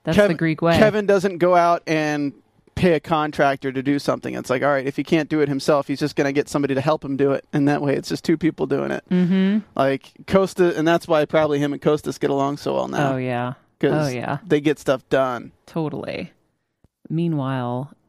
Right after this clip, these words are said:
Speaker 1: we have a situation in the backyard.
Speaker 2: What did Max do?
Speaker 1: No. So there's a stench that is so deep. And I think there might be a dead animal under, like, the outdoor fridge where we have, like, our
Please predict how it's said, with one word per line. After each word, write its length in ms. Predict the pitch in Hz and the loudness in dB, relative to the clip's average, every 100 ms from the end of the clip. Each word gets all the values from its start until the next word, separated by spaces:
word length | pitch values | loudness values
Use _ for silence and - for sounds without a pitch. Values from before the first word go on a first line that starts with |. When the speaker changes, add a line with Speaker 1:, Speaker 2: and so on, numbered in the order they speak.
| _ | _
Speaker 1:
we 140 | 156 160 | -10 -8
have 180 | 143 | -8
a 80 | 120 | -10
situation 840 | - 170 - 123 127 147 - - - | -8 -8 -6 -6 -4 -6 -8 -12 -10
in 80 | |
the 60 | - | -8
backyard. 760 | - - - - - - 113 110 - _ _ | -6 -8 -8 -10 -8 -6 -8 -12 -20 _ _
Speaker 2:
What 140 | - 139 | -6 -2
did 140 | 139 | -2
Max 300 | 131 120 - | -4 -6 -10
do? 280 | - 101 156 - _ | -10 -8 -8 -12 _
Speaker 1:
No. 580 | 151 143 226 208 120 - _ _ _ _ _ | -12 -4 0 0 -2 -8 _ _ _ _ _
So 380 | - 202 175 170 | -8 -2 -2 -2
there's 320 | 165 175 170 | -4 -4 -4
a 120 | 139 127 | -6 -8
stench 880 | - - - - 170 139 - - - | -10 -10 -8 -4 -2 -2 -6 -12 -12
that 140 | 127 | -14
is 100 | 123 | -12
so 340 | - - 151 | -10 -6 -6
deep. 540 | 156 139 170 - - - - _ _ _ _ _ 156 | -6 -6 -6 -6 -8 -12 -12 _ _ _ _ _ -12
And 100 | 147 | -12
I 60 | |
think 220 | - 170 | -6 -4
there 80 | 196 | -2
might 180 | 180 175 | -2 -4
be 140 | 165 | -4
a 40 | 147 | -6
dead 300 | 135 156 151 | -4 -4 -2
animal 460 | 151 165 127 117 | -2 -2 -2 -4
under, 200 | - 127 | -6 -6
like, 220 | 131 131 - | -6 -8 -6
the 140 | - | -8
outdoor 340 | 135 139 135 135 | -8 -6 -6 -8
fridge 460 | - 135 139 143 | -8 -6 -6 -6
where 80 | 139 | -8
we 100 | 143 | -6
have, 160 | 139 131 | -8 -8
like, 180 | 139 131 | -8 -8
our 180 | 127 | -10